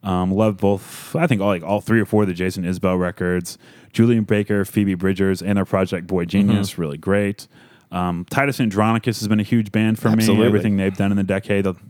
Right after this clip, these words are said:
Speaker 1: album
Speaker 2: Now,
Speaker 1: Local Business.
Speaker 2: some middle-aged white punk
Speaker 1: Yeah.
Speaker 2: rock guys? Okay.
Speaker 1: I've seen them
Speaker 2: <laughs> Just
Speaker 1: seven
Speaker 2: making
Speaker 1: times.
Speaker 2: sure.
Speaker 1: Uh,
Speaker 2: <laughs>
Speaker 1: Japan Joy Celebration Rock did technically
Speaker 2: Uh-huh.
Speaker 1: come out this decade, though I think the single that I like the most from the album came out in two thousand nine or two thousand eight.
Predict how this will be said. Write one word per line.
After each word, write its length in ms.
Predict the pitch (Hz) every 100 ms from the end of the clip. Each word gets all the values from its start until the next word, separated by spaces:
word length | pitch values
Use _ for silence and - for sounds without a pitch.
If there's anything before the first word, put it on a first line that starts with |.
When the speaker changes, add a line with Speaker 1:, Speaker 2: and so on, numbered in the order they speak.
| -
Speaker 1:
album 240 | 120 240
Speaker 2:
Now, 60 | 220
Speaker 1:
Local 360 | 101 113 110 95
Business. 520 | 95 98 101 90 87
Speaker 2:
some 920 | - - 156 117 107 107 104 60 60
middle-aged 680 | 104 165 175 175 165 151 -
white 180 | 160 -
punk 220 | 185 180 -
Speaker 1:
Yeah. 120 | 233 254
Speaker 2:
rock 160 | 233
guys? 260 | 240 - 214
Okay. 220 | 208 214 -
Speaker 1:
I've 80 | 381
seen 120 | - 113
them 60 | 101
Speaker 2:
<laughs> 0 |
Just 80 |
Speaker 1:
seven 180 | 113 185
Speaker 2:
making 160 | 185 131
Speaker 1:
times. 160 | 120
Speaker 2:
sure. 240 | 120 113 113 - 104
Speaker 1:
Uh, 400 | 101 101 101 190 - -
Speaker 2:
<laughs> 280 | 208 - -
Speaker 1:
Japan 380 | 110 113 151 151
Joy 220 | 135 139
Celebration 560 | 127 139 123 127 - 98
Rock 320 | 104 113 113
did 180 | 107 110
technically 320 | 120 117 110 107
Speaker 2:
Uh-huh. 100 | -
Speaker 1:
come 140 | 104
out 240 | 101 95
this 160 | 101 95
decade, 420 | 98 101 104 98
though 80 | 98
I 60 | 95
think 180 | 104 92
the 80 |
single 300 | - 107 92
that 100 | 92
I 60 | 92
like 160 | 90 87
the 80 |
most 240 | 92 90 -
from 80 | 92
the 80 |
album 160 | 85 82
came 160 | - 90
out 100 | 76
in 60 |
two 80 | -
thousand 300 | 82 80 85
nine 120 | 82
or 40 | 82
two 140 | -
thousand 240 | 80 78 76
eight. 220 | 80